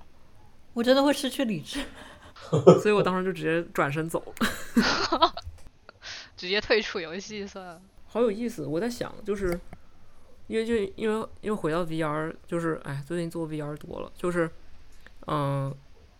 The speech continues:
Speaker 2: 因为这个限制，就是V Rheadset的限制，
Speaker 3: 嗯。
Speaker 2: 转，转头的这种四十五度、九十度，就是在设计关卡的时候，就是会把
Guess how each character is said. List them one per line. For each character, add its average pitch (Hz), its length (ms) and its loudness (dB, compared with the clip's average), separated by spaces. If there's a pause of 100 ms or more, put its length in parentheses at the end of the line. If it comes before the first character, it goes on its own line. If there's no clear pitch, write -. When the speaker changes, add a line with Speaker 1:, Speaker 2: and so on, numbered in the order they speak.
(140)
Speaker 2:
因 240 240 0
为 160 260 2
这 185 160 -2
个 175 100 4
限 175 340 0
制， 143 180 -4
就 156 80 -2
是 160 60 0
V 156 140 -4
Rheadset 156 760 0
的 143 80 -4
限 147 220 -4
制， 147 100 -4
Speaker 3:
嗯。 147 100 -6
Speaker 2:
转， 135 240 -2 (260)
转 139 220 0
头 139 280 -6
的 143 280 -2
这 147 100 -8
种 139 140 -6
四 160 160 -8
十 147 100 -6
五 143 140 -8
度、 147 240 -4
九 - 200 -10
十 139 80 -14
度， 151 220 -6 (360)
就 208 160 0
是 190 80 -2
在 190 260 4
设 208 140 -2
计 185 100 2
关 180 240 2
卡 165 140 0
的 139 100 0
时 139 80 -4
候， 139 200 -2
就 160 140 -4
是 160 120 -2
会 170 260 2
把 - 380 -6